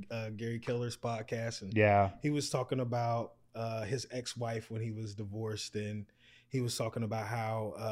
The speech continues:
Speaker 1: um, you know, his first wife, and he was talking to his shrink, and he said, um, the shrink said, "It's your fault.
Speaker 2: Yeah,
Speaker 1: You
Speaker 2: that's right.
Speaker 1: married her."
Speaker 2: Yeah,
Speaker 1: <laughs>
Speaker 2: yeah.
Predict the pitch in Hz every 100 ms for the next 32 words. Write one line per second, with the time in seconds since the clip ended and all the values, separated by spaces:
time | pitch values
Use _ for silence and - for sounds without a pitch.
0 | 107 104 104 101 95 - _ _ _ _
1 | _ - 117 113 107 120 - 143 131 -
2 | 123 120 120 - 113 117 113 113 113 -
3 | 135 120 123 - 120 113 - 113 117 104
4 | 107 107 - 113 110 101 92 101 95 92
5 | 87 _ _ _ _ - 110 147 170 139
6 | 120 175 170 220 139 190 185 - - 113
7 | 104 104 196 180 196 202 165 160 185 214
8 | - - 233 - - 247 - 226 - 107
9 | 101